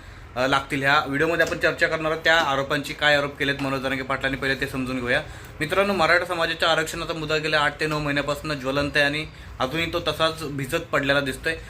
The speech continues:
त्याचबरोबर धनगर समाजाचं आरक्षण देखील सरकारने मार्गी लावलेलं नाहीये, परंतु आचारसंहिता ही already लागलेली आहे आणि आत्ता त्या आरक्षणाच्या विषयांवरती कुठल्याही प्रकारचं चर्चा होऊ शकत नाही, कुठल्याही प्रकारची तडजोड होऊ शकत नाही. त्याच्यामध्ये आता मनोज जरांगे पाटील एक-, एका बाजूनी अजूनही,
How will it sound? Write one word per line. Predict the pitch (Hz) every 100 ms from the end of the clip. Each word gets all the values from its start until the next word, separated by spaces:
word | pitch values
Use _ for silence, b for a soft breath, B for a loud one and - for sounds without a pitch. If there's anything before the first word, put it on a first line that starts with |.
| B -
त्याचबरोबर | - 151 165 165 160 165
धनगर | 160 147 156
समाजाचं | 160 160 156 160
आरक्षण | 156 147 147 156
देखील | 147 165 165
सरकारने | 160 139 147 139 151
मार्गी | 147 135 139
लावलेलं | 139 135 135 131
नाहीये, | 131 143
परंतु | 160 - 139 139 160
आचारसंहिता | 143 147 139 135 127
ही | 131
already | 139 127 139 139
लागलेली | 135 120 120 135
आहे | 151 B B B
आणि | 117 139
आत्ता | 147 -
त्या | 202 196 185
आरक्षणाच्या | 147 151 147 156 151 156
विषयांवरती | 139 147 139 139 135
कुठल्याही | 151 - 151 165
प्रकारचं | 151 147 139 - 175 185 - -
चर्चा | 151 - 196
होऊ | 170
शकत | 160 139 139
नाही, | 156
कुठल्याही | 143 - 151
प्रकारची | 143 131 139 160
तडजोड | 151 135 127 160 - B B -
होऊ | 175 190
शकत | 175 131 127
नाही. | 127 117 B B B -
त्याच्यामध्ये | 160 196 196 202
आता | 196 190 202 202 202 165
मनोज | 165 180
जरांगे | 185 185 180
पाटील | 175 175 175
एक-, | 165 175
एका | 156 156 170
बाजूनी | 160 156 170 170
अजूनही, | 156 143 156 165 165 190